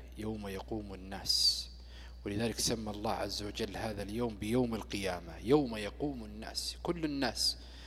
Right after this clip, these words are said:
يقومون لرب العالمين سبحانه وتعالى، يوم يقوم الناس لرب العالمين. هذا اليوم سماه الله: "ألا يظن أولئك أنهم مبعوثون ليوم عظيم يوم يقوم الناس لرب العالمين". هذا اليوم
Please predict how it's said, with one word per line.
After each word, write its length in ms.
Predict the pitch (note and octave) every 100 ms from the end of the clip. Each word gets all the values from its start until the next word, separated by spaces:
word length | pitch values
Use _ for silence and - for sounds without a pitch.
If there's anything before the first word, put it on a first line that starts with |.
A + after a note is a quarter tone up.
| - - -
يقومون 420 | A2 A2 A#2 A#2 A2
لرب 400 | G#2 A#2+ - A2+
العالمين 540 | F2+ G#2 G#2 G2+ G2+
سبحانه 540 | - F#2+ - G#2 G2
وتعالى، 640 | F#2 - F2+ G#2 A#2+ D3 B2+
يوم 240 | A2+ G#2+
يقوم 380 | G2+ F#2+ A2+ G#2+
الناس 440 | G2+ G#2 A2 - G2+
لرب 360 | G2+ A2+ -
العالمين. 580 | A2+ - A2+ A2+ A#2 G#2 - - - - - - - -
هذا 240 | C3 C3+
اليوم 260 | C3+ D3 C3
سماه 440 | - B2 C3 B2
الله: 360 | A#2+ B2 E3 E3 - - - - - - A2
"ألا 260 | A2 A#2+
يظن 400 | A#2 A2 B2+ B2
أولئك 600 | A2+ A2 A#2+ B2+ B2 -
أنهم 560 | A2+ B2 B2 A#2+ A#2 A2+
مبعوثون 680 | A2+ A2 A#2+ A2+ C#3 C3 B2
ليوم 680 | A#2 A#2+ C#3+ G3 E3 C3+ G#2
عظيم 360 | G#2+ G#2 F#2+ - -
يوم 280 | A2+ A#2+ A2
يقوم 400 | G#2 - A2 G#2
الناس 480 | G2+ A2+ A#2 - B2 - - - - - -
لرب 340 | A2+ A2 G2+
العالمين". 520 | G#2 G#2+ A2+ A#2 C3
هذا 280 | A2 B2 A#2+
اليوم 320 | A#2+ C3 F3+